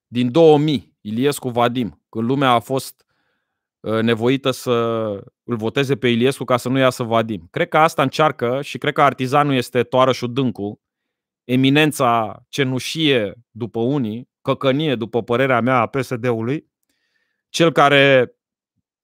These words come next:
e mână în mână cu Gușa și cu infractorul Maricel Păcuraru, cel care îl chema pe George Simion în doisprezece decembrie,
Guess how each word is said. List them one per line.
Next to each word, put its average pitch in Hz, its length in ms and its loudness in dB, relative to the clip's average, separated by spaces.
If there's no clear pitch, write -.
e 143 160 0
mână 165 200 2
în 147 80 4
mână 151 200 2
cu 123 120 -4
Gușa 123 320 -4
și - 120 -8
cu - 80 -8
infractorul 123 520 -2
Maricel 117 400 -2
Păcuraru, 113 560 -4
cel 170 200 -6
care 165 180 2
îl 147 80 0
chema 147 340 0
pe 127 180 -6
George 131 300 -4
Simion 113 520 -4
în 120 160 -4
doisprezece 139 420 0
decembrie, 123 720 -2